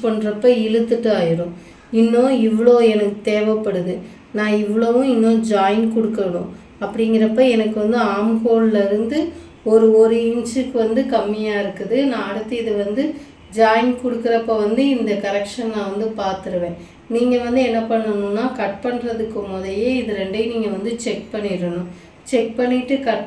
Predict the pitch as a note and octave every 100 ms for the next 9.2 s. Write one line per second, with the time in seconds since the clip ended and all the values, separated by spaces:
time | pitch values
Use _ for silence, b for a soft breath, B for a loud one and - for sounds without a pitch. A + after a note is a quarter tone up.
0 | - G#3+ G3+ F#3+ F#3 G#3+ A#3+ B B -
1 | G#3 A3 A3+ A3+ A3 G#3+ G3+ G3+ A3 A3
2 | C4 B3 B3 B3 G#3+ G#3 G#3+ A3 A3 G#3+
3 | G3+ G3+ A#3 A3+ A3 A3 G#3+ G#3+ G#3 G3+
4 | F#3+ G#3+ A#3 G#3 F#3 G#3 G#3+ A3+ G#3 F#3
5 | F#3 G3 G#3 F#3+ F3 E3 E3 E3+ B B
6 | B B - - - G3 G#3 G#3 A3+ D4+
7 | D4+ A3+ G3+ G3+ F#3 - B3+ B3 A3+ G3
8 | G3+ A#3+ - A3 - G#3+ F#3+ F3+ E3+ E3
9 | E3